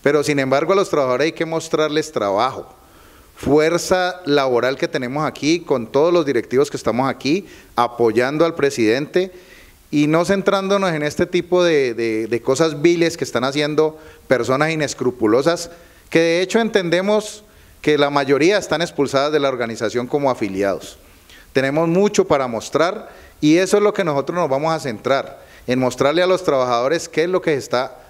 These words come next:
ganando, qué es lo que se está organizando con la administración, no negociando, porque nosotros no negociamos los derechos de los trabajadores. Por el contrario, lo que hacemos es que aumenten en la convención colectiva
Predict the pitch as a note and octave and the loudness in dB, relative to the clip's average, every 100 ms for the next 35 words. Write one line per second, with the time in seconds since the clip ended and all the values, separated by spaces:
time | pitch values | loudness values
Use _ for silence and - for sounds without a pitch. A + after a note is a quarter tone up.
0 | - B2+ A#2 A2+ C3+ F#3+ G#3+ A#3 B3 - | -4 0 0 0 0 0 -2 -4 -4 -16
1 | - - - - - D#3 F3 F#3 E3 D3 | -20 -20 -20 -6 0 2 2 2 0 -2
2 | A#2 - C#3 - D#3 D3 C#3+ B2 A2 D#3 | -2 0 -2 2 0 2 0 -2 -2 -2
3 | F#3+ G3 F3+ D3+ C3+ B2+ - G#2 D3+ F3 | 0 0 0 -2 -4 -6 -4 -2 -2 -2
4 | F3+ - - B2+ C#3 D3+ F3 G#3 G3+ D#3 | -6 -18 -16 -4 0 2 2 0 0 0
5 | C#3+ D#3 G3 E3+ - C#3+ A#2 C3+ - E3 | 0 0 0 -2 -4 -4 -2 -2 0 0
6 | E3 F3+ G#3+ G3 C#3+ C3 C#3 E3 E3 - | 2 2 2 2 2 2 0 0 -4 -10
7 | - - C3 B2 A#2 C#3+ D#3+ F3+ D#3 D3+ | -18 -2 0 2 2 2 2 2 2 0
8 | C3 A#2+ A#2 C#3 C3+ - A#2+ A#2+ - A2+ | 0 2 2 0 -2 -4 -4 -4 -4 -8
9 | A2 C#3 E3 A#2 F2+ - - - - B2 | -2 0 2 0 -4 -10 -20 -14 -2 0
10 | B2 A2+ C3 D3 D#3 D#3+ - D#3+ D3+ D3 | 0 -2 0 -2 0 -2 -2 0 2 0
11 | D3 F3 G3+ G3 F3+ D3+ B2 B2 A2+ G#2 | 0 0 -2 -2 -2 0 -2 -2 -4 -4
12 | B2 D#3+ D3+ - D#3+ F#3 G#3 | -2 0 0 0 2 2 0